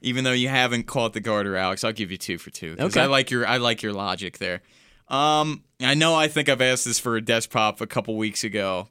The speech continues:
Speaker 1: but we're about to find out tomorrow. Does LeBron leave Cleveland?
Speaker 2: Yes. Yes.
Speaker 1: I, I really think he stays, man.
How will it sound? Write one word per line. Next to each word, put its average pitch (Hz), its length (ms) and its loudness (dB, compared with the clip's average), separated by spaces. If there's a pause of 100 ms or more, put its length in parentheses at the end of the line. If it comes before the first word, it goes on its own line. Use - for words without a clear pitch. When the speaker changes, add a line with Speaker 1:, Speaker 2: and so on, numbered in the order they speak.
Speaker 1:
but 110 320 0 (840)
we're 123 120 -2
about 135 240 2
to 131 80 -2
find 127 340 4
out 117 200 4
tomorrow. 101 600 0 (1120)
Does 131 280 2
LeBron 113 480 0
leave 101 200 -2
Cleveland? 92 520 -10
Speaker 2:
Yes. 175 480 2 (760)
Yes. 127 400 -2
Speaker 1:
I, 277 520 2 (180)
I 403 340 2 (140)
really 202 420 0
think 165 340 -2
he 147 160 -2
stays, 117 520 0
man. 95 280 -4